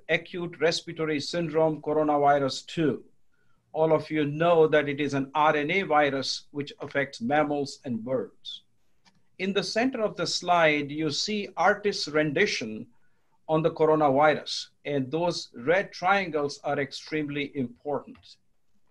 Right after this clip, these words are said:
They are referred as spike proteins, which are essential to understand the pathogenesis of the disease, as well as for the researchers to come up with vaccination against coronavirus.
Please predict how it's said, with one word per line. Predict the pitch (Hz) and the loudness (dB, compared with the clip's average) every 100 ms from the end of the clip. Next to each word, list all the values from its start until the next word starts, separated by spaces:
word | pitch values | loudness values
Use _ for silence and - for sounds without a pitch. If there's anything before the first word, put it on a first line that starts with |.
| _ 123 | _ -2
They | 147 | 4
are | 156 | 6
referred | 147 156 - 185 180 180 160 | 6 0 -4 -2 -2 -2 -2
as | 151 - | -2 -2
spike | - 160 170 165 - | 0 2 2 0 -4
proteins, | 180 196 190 123 127 - | 0 0 -2 -8 -8 -10
which | 139 151 | -6 -2
are | 139 | -2
essential | 131 196 208 - 190 170 | -2 -4 -4 -8 -10 -10
to | - - | -12 -10
understand | 151 151 139 - 165 170 | -8 -8 -8 -6 -4 -4
the | 147 | -6
pathogenesis | 147 131 151 139 139 170 202 165 - - | -6 -6 -4 -4 -2 -2 -2 -6 -10 -10
of | 139 | -8
the | 143 | -6
disease, | 135 113 160 139 123 - - _ _ _ _ _ 170 | -6 -4 -4 -4 -6 -12 -16 _ _ _ _ _ 2
as | 175 165 | 2 2
well | 175 151 | 0 2
as | 143 | -2
for | - 156 135 | -2 -4 0
the | 143 | -2
researchers | 127 - 202 - 165 143 | -2 -2 -2 0 -4 -4
to | - | -8
come | 139 147 | -6 -2
up | 151 147 | -2 -2
with | 139 | -6
vaccination | 127 135 - 127 143 147 - 131 127 - | -2 -4 -4 -4 -2 -4 -4 -8 -8 -12
against | 123 135 156 131 - - | -6 0 0 0 -8 -8
coronavirus. | 139 135 131 123 143 131 - - | -4 -2 0 2 2 0 -4 -14